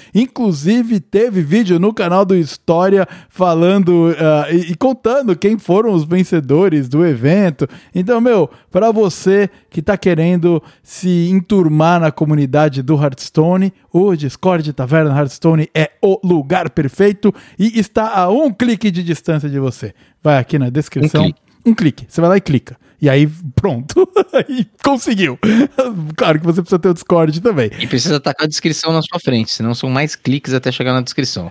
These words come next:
Speaker 1: Mas talvez na descrição, dependendo do, do device que você esteja ouvindo, meu querido ouvinte, você está a um swipe de distância da descrição e um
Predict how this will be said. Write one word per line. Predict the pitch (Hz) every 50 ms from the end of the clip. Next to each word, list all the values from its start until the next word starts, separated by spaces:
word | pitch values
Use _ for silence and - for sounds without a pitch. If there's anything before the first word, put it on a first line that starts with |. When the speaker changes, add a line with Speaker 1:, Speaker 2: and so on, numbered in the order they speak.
| - -
Speaker 1:
Mas | 180 190 196 180 -
talvez | - 208 175 156 196 220 233 - - - 202
na | 185 185 196
descrição, | 175 - - 196 170 - - 185 202
dependendo | 202 190 175 - 165 156 143 156 160 151 139 131
do, | 123 127 127 120 113 104 95 95 98 104 110 - - _ _ _ _ _
do | - 127 123
device | 113 123 113 101 107 127 139 165 180 175 - -
que | -
você | 117 117 113 - - 120
esteja | - - 127 113 110 110
ouvindo, | 104 120 165 214 254
meu | 254 185 156
querido | - 147 139 127 123
ouvinte, | 117 107 117 110 - 135
você | 135 127 - 165
está | 147 - 175
a | 170
um | 180 208 247
swipe | 226 - - - - 262 226 196 170 165 190 240 247 - _ - 277 240
de | 214 196
distância | 170 175 151 - - - 143 147 160 - - 208 202 208 - _ _ _ _ _ _ -
da | 139 135 139
descrição | 135 - - - 143 131 - - 143 131 139 165 233 262 _ _ _ -
e | 160 156 196
um | 269